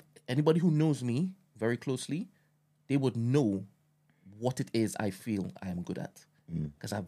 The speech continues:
Speaker 1: I've, I've showed it. I've shown it, sorry. I've actually lived doing it. And even what I'm doing right now, it's an evolution of what I started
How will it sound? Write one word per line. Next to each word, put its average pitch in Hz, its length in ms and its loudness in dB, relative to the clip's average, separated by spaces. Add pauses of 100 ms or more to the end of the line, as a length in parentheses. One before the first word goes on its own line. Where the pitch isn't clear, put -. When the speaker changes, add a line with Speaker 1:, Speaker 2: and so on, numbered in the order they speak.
(140)
Speaker 1:
I've, 95 160 -10 (140)
I've - 120 -12
showed 143 380 0
it. - 240 -12 (540)
I've 113 80 -12
shown 135 240 0
it, 95 160 -2
sorry. 92 340 -2
I've 110 160 -2
actually 117 480 -6
lived 120 320 -4 (300)
doing 120 260 2
it. - 240 -12 (880)
And 117 240 2
even 170 320 6
what 135 260 0
I'm 127 140 2
doing 123 240 0
right 113 180 0
now, 113 320 0
it's - 240 -4
an 113 160 -6
evolution 123 560 -2
of 95 160 -2
what 95 200 -10
I 110 40 -8
started 107 520 -8